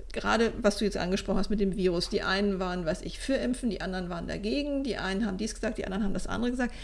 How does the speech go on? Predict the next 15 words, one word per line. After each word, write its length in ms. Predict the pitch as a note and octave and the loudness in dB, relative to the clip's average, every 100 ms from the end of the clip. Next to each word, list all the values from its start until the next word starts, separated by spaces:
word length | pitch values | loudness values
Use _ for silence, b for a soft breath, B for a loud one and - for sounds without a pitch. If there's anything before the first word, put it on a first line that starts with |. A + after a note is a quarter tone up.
| B B B B - | B B B B 2
Was 240 | A3 A3+ - | 4 4 2
sie 180 | A3 - | -2 -2
alle 420 | G3+ A#3+ D4+ D#4 | 0 4 6 6
im 140 | A#3 A#3 | 4 2
Grunde 340 | A#3 A#3 A3+ | 4 4 6
genommen 400 | G#3 G3+ G3 F#3+ | 4 2 2 0
gemeinsam 960 | F3+ F3+ G#3 F4 E4+ B3 B3+ - D#3+ - | 0 0 2 2 0 2 2 2 0 0
hatten, 240 | - E3+ | -2 0
was 140 | - G3 | -2 0
aber 140 | F#3+ | 0
keiner 320 | - G3+ F#3 | 0 0 2
gesehen 400 | - F#3+ A#3+ A#3+ A3+ | 2 2 4 6 4
hat, 160 | C#3+ | 2
war 200 | F#3+ - - | -2 0 -2
Angst 480 | F4 - - - | 0 0 -2 -6